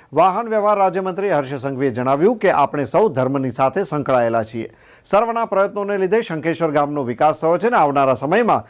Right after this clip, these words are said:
રાજ્ય સરકાર સ્વચ્છતા માટે કટિબદ્ધ છે. શંખેશ્વર મુકામે દાદાના દર્શન માટે લાખોની સંખ્યામાં દર્શનાર્થીઓ આવતા હોય છે. તમામ દર્શનાર્થીઓને નવું નિર્માણ પામનાર બસ સ્ટેશન ઉપયોગી થશે.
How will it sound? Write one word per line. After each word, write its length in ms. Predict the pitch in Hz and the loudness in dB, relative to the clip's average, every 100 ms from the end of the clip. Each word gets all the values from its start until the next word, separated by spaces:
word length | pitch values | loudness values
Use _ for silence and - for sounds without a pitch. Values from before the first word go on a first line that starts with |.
| - - | -12 0
રાજ્ય 320 | 170 226 240 | 2 4 0
સરકાર 400 | 202 190 190 190 | -4 -4 -2 -2
સ્વચ્છતા 440 | - 165 180 208 | -2 -8 -4 -4
માટે 280 | 180 147 196 | -2 -2 -2
કટિબદ્ધ 520 | 202 147 135 143 127 | -2 -2 0 0 0
છે. 200 | 120 - - _ _ - - | -4 -8 -14 _ _ -20 -10
શંખેશ્વર 480 | - 196 233 214 233 | -4 0 2 2 2
મુકામે 420 | 214 214 208 226 | 2 2 2 2
દાદાના 440 | 180 147 147 175 | 2 2 0 -2
દર્શન 360 | 180 156 131 165 | -2 -4 -4 -4
માટે 300 | 160 160 175 | -4 0 0
લાખોની 560 | 143 127 139 180 226 220 | 2 2 2 0 0 0
સંખ્યામાં 520 | 160 151 160 180 160 | -4 -2 -2 0 0
દર્શનાર્થીઓ 680 | 135 107 135 143 160 143 170 | 0 -2 0 2 0 0 4
આવતા 320 | 165 123 120 | 4 2 2
હોય 220 | 113 110 | 0 0
છે. 220 | 110 - - - - | -4 -12 -14 -20 -4
તમામ 320 | - 185 233 226 | 0 2 0 0
દર્શનાર્થીઓને 760 | 180 - 180 185 160 190 202 | -2 -2 -2 -2 0 -4 -2
નવું 300 | 180 151 190 | 0 0 0
નિર્માણ 380 | 156 143 147 185 | 0 0 0 0
પામનાર 560 | 190 151 135 143 175 180 | 2 0 0 0 0 2
બસ 220 | 139 127 | 2 0
સ્ટેશન 440 | - 160 180 202 | 0 -2 0 -2
ઉપયોગી 540 | 214 165 127 160 196 156 | -4 -6 2 2 2 0
થશે. 320 | 120 104 | -4 -8